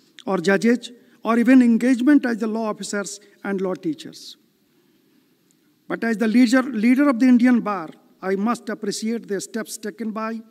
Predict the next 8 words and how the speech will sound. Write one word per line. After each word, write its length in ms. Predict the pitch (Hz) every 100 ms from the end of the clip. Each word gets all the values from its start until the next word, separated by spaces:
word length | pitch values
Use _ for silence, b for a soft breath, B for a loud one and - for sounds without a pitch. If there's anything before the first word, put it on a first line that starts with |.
| _ _ _ _ _ _ _ _ _ -
the 100 | 170
National 800 | 202 196 208 240 214 - 240 240
Legal 280 | 214 220 220
Services 440 | 202 190 175 208
Authority 560 | 185 - 202 202 233 240 - _ _ _ _ _ _ _ _
of 140 | 202 170
our 180 | 214 208
country. 460 | 220 226 233 262